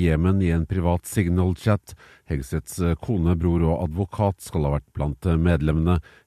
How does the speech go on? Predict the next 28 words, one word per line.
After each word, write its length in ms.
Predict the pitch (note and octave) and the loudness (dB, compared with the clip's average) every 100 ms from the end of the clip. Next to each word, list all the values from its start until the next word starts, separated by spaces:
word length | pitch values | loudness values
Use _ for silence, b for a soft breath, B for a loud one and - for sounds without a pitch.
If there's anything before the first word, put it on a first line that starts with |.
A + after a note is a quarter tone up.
| - | -8
Hegseth 500 | C#2 - D2+ - - | -8 -6 -8 -6 -4
har, 240 | D2+ D#2 | 0 2
eh, 140 | D#2+ D#2 | 0 0
tidligere 340 | G#2 D#2+ D#2 F#2+ | -2 -2 -2 -6
fått 160 | - | -8
kritikk 340 | F#2+ F2 F#2+ - | -8 -6 -6 -4
for 140 | F#2+ | -2
å 100 | F2+ | -2
ha 0 | |
delt 320 | E2+ D#2+ - | -2 -4 -4
informasjon 720 | F2 - F#2 F#2 F#2 G2 F#2+ | -6 -4 -4 0 0 -2 -4
om 180 | F2+ E2 | -4 -2
det 280 | F#2 F#2+ F#2+ | -2 0 -2
samme 260 | - G#2 E2+ | -2 0 0
angrepet 460 | D#2+ D#2+ D#2 G#2 | 0 0 0 0
i 80 | F#2+ | 2
en 180 | F2 G2+ | 0 0
annen 320 | A2+ F#2 E2 | 0 0 -2
signal-chat 720 | - F2 F2+ F#2+ E2+ G#2+ F#2+ | -2 -2 0 -2 -2 -2 -2
som 240 | - - D#2 | -4 -6 -2
ble 160 | F#2 | -2
opprettet 500 | D#2+ - E2 G2 - | -4 -6 -4 -4 -4
av 240 | F2 E2 D#2+ | -2 -2 -2
Trumps 320 | - D2 - | -2 -6 -4
nasjonale 580 | F2 E2 G2+ D#2+ D2 E2 | -6 -4 -2 -2 0 -2
sikkerhetsrådgiver 880 | - D2 C#2+ C2+ D#2+ C#2+ C#2+ C2+ C#2+ | -4 -6 -6 -8 -6 -4 -2 -2 -2
Mike 320 | C#2 C#2 - | -2 -4 -4
Waltz. 460 | D2 D2 - - | -6 -6 -8 -20